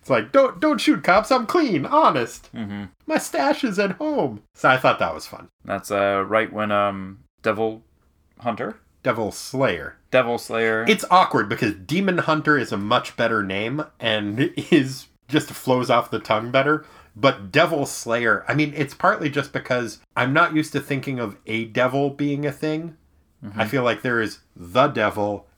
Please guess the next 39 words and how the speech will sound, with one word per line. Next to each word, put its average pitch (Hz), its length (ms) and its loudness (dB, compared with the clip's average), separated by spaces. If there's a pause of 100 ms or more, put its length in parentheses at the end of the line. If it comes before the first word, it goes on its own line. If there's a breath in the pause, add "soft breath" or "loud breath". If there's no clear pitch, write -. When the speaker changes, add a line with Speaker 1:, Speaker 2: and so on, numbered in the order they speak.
Speaker 1:
and 104 240 -6
many 104 280 -4
demons. 90 680 -4 (160 soft breath)
So 147 160 -2
it 151 40 0
makes 202 220 2
it 135 80 -6
seem 170 160 0
like 139 160 0
he's 101 140 -4
just 123 360 0
after 110 320 4
the 90 100 -2
one 82 380 -4
guy. 85 240 -2 (320)
And 131 120 0
that 160 140 2
guy's 139 220 -2
not 107 280 -2
dead, 90 380 0
so 165 260 0
he's 170 220 -4
bad 208 320 2
at 190 100 -4
his 190 120 -2
job. - 320 0 (280)
It - 60 -2
would 170 140 6
be 214 80 -2
like 202 420 2
if 151 240 2
instead 135 460 0
of 110 300 0
Blade 123 340 0
Vampire 120 560 0
Slayer, 135 500 0
it 110 160 -2
was 95 220 -4
Blade 101 560 -2